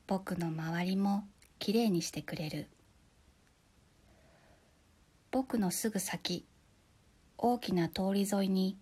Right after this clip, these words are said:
バス停があって、そこに向かってたくさんの人が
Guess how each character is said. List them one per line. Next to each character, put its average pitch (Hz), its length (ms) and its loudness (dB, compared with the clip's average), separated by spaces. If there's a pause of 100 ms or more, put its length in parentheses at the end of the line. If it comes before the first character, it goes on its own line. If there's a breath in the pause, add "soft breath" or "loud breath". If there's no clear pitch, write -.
(300)
バ 160 140 -4
ス - 120 -6
停 214 220 0
が 214 140 0
あ 214 60 0
っ 214 40 -6
て、 156 380 -6 (800 soft breath)
そ - 180 -4
こ 220 160 0
に 226 160 4
向 226 140 4
か 220 140 -2
っ 214 40 -2
て 214 320 -2 (380)
た - 140 -8
く - 100 -12
さ 262 180 0
ん 269 100 6
の 220 120 2
人 185 220 -2
が 156 300 -4